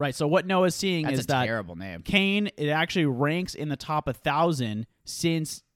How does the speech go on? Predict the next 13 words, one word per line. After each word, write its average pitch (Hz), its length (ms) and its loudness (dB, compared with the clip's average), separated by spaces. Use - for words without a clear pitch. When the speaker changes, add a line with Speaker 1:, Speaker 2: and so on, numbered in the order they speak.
Speaker 1:
two 170 100 -2
thousand 143 420 2
fifteen. 120 600 -6
Speaker 2:
Yeah, 180 220 4
but 160 180 -4
so, - 140 -6
but, 165 260 0
like, 147 280 -4
some 196 240 0
people 220 160 0
just, 151 200 -2
like, 123 300 -2
don't. 123 340 -2